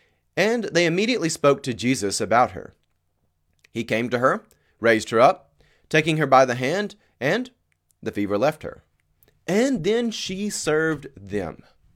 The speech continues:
Now when evening came, after the sun had set, they began bringing him all who were ill and all who were demon-possessed.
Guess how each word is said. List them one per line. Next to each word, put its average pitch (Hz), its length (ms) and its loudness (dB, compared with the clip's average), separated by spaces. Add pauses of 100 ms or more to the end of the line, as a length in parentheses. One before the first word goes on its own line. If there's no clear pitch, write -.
(1160)
Now 190 120 6
when 202 100 4
evening 262 320 0
came, 123 320 -2
after 120 200 -4
the 120 100 -2
sun 113 220 -2
had 110 140 -4
set, 123 300 -2 (280)
they 175 80 4
began 220 320 2
bringing 220 340 0
him 170 220 2
all 208 440 4
who 190 120 0
were 185 140 2
ill 123 320 2
and 117 80 -2
all 131 280 2
who 135 120 -6
were 127 100 0
demon-possessed. 104 840 -4